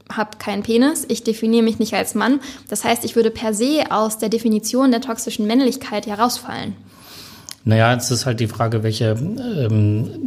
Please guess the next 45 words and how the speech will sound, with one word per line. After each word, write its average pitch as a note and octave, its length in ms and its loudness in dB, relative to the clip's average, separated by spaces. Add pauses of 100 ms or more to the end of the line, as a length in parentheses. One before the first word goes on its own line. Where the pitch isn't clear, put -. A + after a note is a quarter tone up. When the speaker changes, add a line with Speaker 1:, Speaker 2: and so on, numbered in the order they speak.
(140)
Speaker 2:
Definition A2 840 2
hat G#2 140 0
man B2 120 2
eigentlich G#2+ 400 -2
von, G#2+ 300 2 (100)
von G2+ 260 0
männlich A2 440 2
und G#2 200 -2
weiblich? G#2 600 -2
Das G#2 100 -2
finde G#2 160 2
Speaker 1:
Mhm. G#2 60 4
Speaker 2:
ich - 60 -2
ganz G2 220 0
schwierig. A#2+ 720 0
Ähm, G#2+ 880 2
ich, - 300 -6 (160)
ich, - 180 -8 (500)
was, G2+ 360 2
was - 160 0
ist D3 160 0
eigentlich A2 320 2
typisch G#2 400 -2
Mann G#2+ 260 4
und, G2+ 380 2
und G2 160 -2
typisch - 360 -4
Frau? A#2 320 0
Da G#2 120 2
tue A#2+ 280 0
ich G#2 140 -4
mich G#2 260 -2
wahnsinnig A2+ 520 2
schwer, B2 220 0
habe A#2 100 0
ich - 40 -8
schon A2+ 140 0
immer C3 220 2
getan. A2 480 0 (680)
Nur A2 280 2
weil A2+ 120 4
man G#2+ 140 4
ein G#2 60 2
bestimmtes G#2+ 440 -2
Verhalten G#2+ 720 0